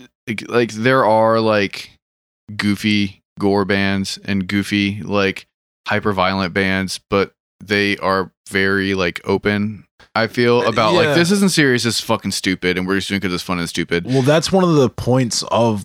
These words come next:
Speaker 2: the genre of, like, gore grind, for example, is that it doesn't take itself seriously
Speaker 1: Yeah,
Speaker 2: at all.
Speaker 1: which is way different than, like, a band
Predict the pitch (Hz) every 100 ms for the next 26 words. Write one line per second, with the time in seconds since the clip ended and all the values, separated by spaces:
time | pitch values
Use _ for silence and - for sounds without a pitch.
0 | - 113 98 110 107 101 98 95 92 82
1 | 98 98 90 85 85 - 85 85 87 85
2 | - 85 82 85 80 87 87 85 - 85
3 | - 82 90 82 - 87 87 233 117 80
4 | 82 82 85 120 123 104 110 120 123 120
5 | 117 117 104 95 110 104 101 98 92 -
6 | 101 95 101 101 101 98 95